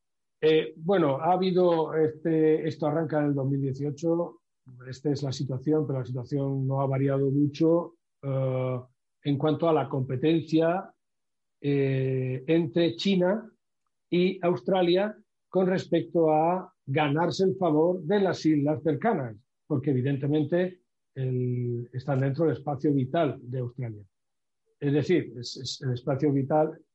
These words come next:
eh, tiene que ver con el territorio, es la cercanía física. Y bueno, ahí vemos un poco qué es el tablero del ajedrez, ¿no? Es un tablero, el tablero sobre el que estamos hablando,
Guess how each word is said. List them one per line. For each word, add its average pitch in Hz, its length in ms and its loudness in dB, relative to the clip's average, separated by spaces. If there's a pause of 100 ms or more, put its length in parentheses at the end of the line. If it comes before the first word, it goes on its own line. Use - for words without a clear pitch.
eh, 120 340 -12 (180)
tiene 147 180 2
que 131 80 -2
ver 147 140 0
con 147 120 0
el 131 140 -2
territorio, 127 480 -2
es 143 60 -2
la 160 180 0
cercanía 165 460 0
física. 131 360 -8 (1200)
Y 156 200 2
bueno, 185 180 2
ahí 180 100 4
vemos 202 300 2
un 190 100 0
poco 196 240 0
qué 170 120 -2
es 143 100 -2
el 143 140 0
tablero 131 340 -2
del 117 140 -6
ajedrez, 117 500 -4
¿no? 147 320 -4
Es 139 60 -2
un 143 160 0
tablero, 151 440 2
el 135 160 -2
tablero 151 440 2
sobre 156 300 2
el 143 40 -6
que 151 80 -4
estamos 156 340 -2
hablando, 185 420 0